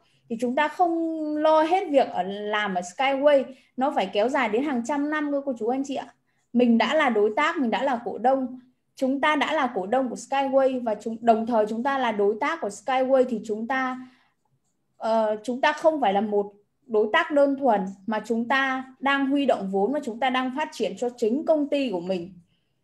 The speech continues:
Bởi vì giống như là chú Quang có nói thì là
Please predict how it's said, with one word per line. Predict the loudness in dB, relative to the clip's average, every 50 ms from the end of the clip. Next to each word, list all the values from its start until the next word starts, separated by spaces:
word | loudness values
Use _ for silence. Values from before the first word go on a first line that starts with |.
| _ _ -4
Bởi | -2 -2 0
vì | 0 0 -2 -2 0
giống | 0 2 2 2 2 0
như | 0 0 2
là | 2 2 2 0 -2
chú | -8 -8 -2 0
Quang | 0 0 0 0 -2
có | -2 -2
nói | -2 -2 -4 -4 -4 -6
thì | -6 -6 -4 -4
là | -4 -4 -4 -4 -6 -8